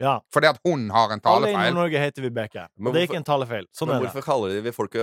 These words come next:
Speaker 3: Vibeke hvis det er så mye rart, hvis det må uttale det sånn?
Speaker 1: Det er jo ikke rart.
Speaker 3: Alle vet at det er Vibeke.
Speaker 1: Vibeke. Hun Vibeke, åpna døra.
Speaker 3: <laughs> Så dere finner på nytt der, så da bare, da holder dere unna det navnet hvis det er, hvis det er Nå, nå sitter
Speaker 2: Ja,
Speaker 3: vi her og
Speaker 2: hvis,
Speaker 3: krangler om
Speaker 2: ja, hvis det er
Speaker 3: navnet.
Speaker 2: vanskelig.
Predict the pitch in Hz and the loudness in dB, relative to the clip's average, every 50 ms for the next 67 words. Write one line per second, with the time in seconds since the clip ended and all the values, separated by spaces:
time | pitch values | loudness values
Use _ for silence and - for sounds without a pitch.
0 | 113 117 113 104 101 110 107 117 110 101 92 87 - - 113 110 113 - - 117 | -4 -4 -6 -4 -4 -4 -4 -4 -4 -2 -4 -4 -4 -6 -8 -8 -8 -8 -8 -6
1 | 117 113 104 95 92 - - 120 120 113 110 107 98 90 - _ - - 107 107 | -4 -2 -2 -2 -2 -4 -4 -8 -8 -6 -4 -2 -2 -4 -4 _ -12 -12 -12 -12
2 | 104 - 117 113 110 104 110 110 104 - - 101 107 123 135 143 165 170 131 101 | -12 -12 -10 -8 -6 -4 -4 -4 -6 -6 -6 -6 -6 -4 -2 -2 -2 -2 -2 -8
3 | _ _ _ _ _ _ _ _ _ _ _ _ _ _ - - 160 220 247 220 | _ _ _ _ _ _ _ _ _ _ _ _ _ _ -6 0 2 2 2 0
4 | - 214 233 277 285 - _ - - - _ _ _ _ _ _ - 135 120 131 | -2 0 0 0 0 0 _ -10 -18 -18 _ _ _ _ _ _ 0 0 2 2
5 | 147 120 101 - 110 113 120 107 101 95 98 92 87 107 - - 160 131 _ _ | 2 0 0 0 -2 -2 0 0 0 -2 -2 -4 -4 -4 -4 -4 -6 -6 _ _
6 | _ _ - 120 165 190 185 131 110 - - - - _ _ _ _ _ _ - | _ _ -6 -2 -2 0 0 0 -2 -2 -8 -20 -20 _ _ _ _ _ _ -4
7 | 190 202 247 247 277 285 277 - 147 120 92 - - 180 180 - - 185 160 139 | -2 0 2 2 2 0 0 -4 -6 -6 -6 -6 -2 -2 -2 -2 -2 -2 0 0
8 | 135 127 117 107 - - _ 104 127 123 - - 156 123 95 85 - 131 131 123 | 2 0 0 -2 -4 -6 _ -8 -8 -6 -4 -4 -4 -2 -2 -4 -2 -2 -2 -2
9 | 123 - - 147 160 156 - 147 139 147 143 147 143 - - - - 113 110 107 | -2 -2 -2 -2 -2 -2 -2 -4 -2 -2 -2 -2 -2 -4 -6 -10 -8 -8 -6 -4
10 | 120 156 156 156 139 113 110 120 123 127 139 131 117 104 95 110 123 131 139 - | -4 -4 -2 -2 -2 -2 0 0 0 0 0 0 0 0 -2 -4 -8 -8 -8 -4
11 | - 143 120 113 120 123 - - 101 104 104 107 123 117 - _ - - _ _ | -2 -2 0 0 -2 -4 -4 -4 -2 0 0 0 0 -2 -6 _ -20 -20 _ _
12 | _ _ _ _ - - _ - 175 - 160 147 156 151 170 - 110 110 113 117 | _ _ _ _ -20 -20 _ -6 0 2 2 2 2 2 2 4 4 4 4 4
13 | 123 127 139 127 127 123 123 127 165 147 131 120 135 - 131 123 120 123 175 165 | 4 4 4 2 2 2 0 0 0 -2 0 0 0 2 2 2 4 4 4 4
14 | 147 143 156 170 165 - - - 170 131 101 | 4 4 4 2 0 -2 -2 -2 -2 -2 -2